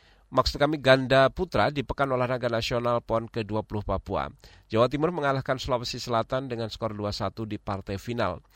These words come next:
Sementara di cabang olahraga dayung, kontingen Jawa Barat berhasil menambah dua medali emas di nomor kayak dua seribu meter dan kano dua seribu meter putra. Saat ini Provinsi D K I Jakarta berhasil menyalip Papua di perolehan medali sementara pon kedua puluh.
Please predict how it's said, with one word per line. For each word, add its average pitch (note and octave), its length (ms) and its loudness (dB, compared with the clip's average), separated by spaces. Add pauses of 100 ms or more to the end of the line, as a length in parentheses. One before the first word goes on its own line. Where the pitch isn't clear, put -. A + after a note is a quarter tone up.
(320)
Sementara D3+ 560 4
di C#3+ 240 0
cabang C#3+ 480 4
olahraga C3 480 2
dayung, B2 480 2
kontingen B2+ 400 -2
Jawa A#2 240 2
Barat B2+ 240 2
berhasil B2 320 0
menambah A2+ 400 0
dua D3+ 320 2
medali A#2+ 320 -2
emas A2+ 240 -2
di A2 160 -8
nomor G#2+ 240 -4
kayak G#2 320 -2
dua G2 560 -2 (560)
seribu G#2+ 480 -2
meter G#2+ 400 -2
dan A#2 240 0
kano C3+ 320 -2
dua A#2+ 240 -2
seribu G2+ 720 -8
meter G2+ 400 -6
putra. A2+ 320 -2 (640)
Saat D3 320 8
ini G#3 80 0
Provinsi F#3 480 0
D E3+ 80 2
K D#3 160 2
I D3+ 40 -2
Jakarta D3 520 4
berhasil D3 320 2
menyalip C#3+ 400 0
Papua C3+ 480 2
di C3+ 160 -2
perolehan A#2+ 400 2
medali A#2+ 400 -2
sementara A#2 560 -2
pon B2 320 0
kedua G#2+ 400 -2
puluh. B2 240 0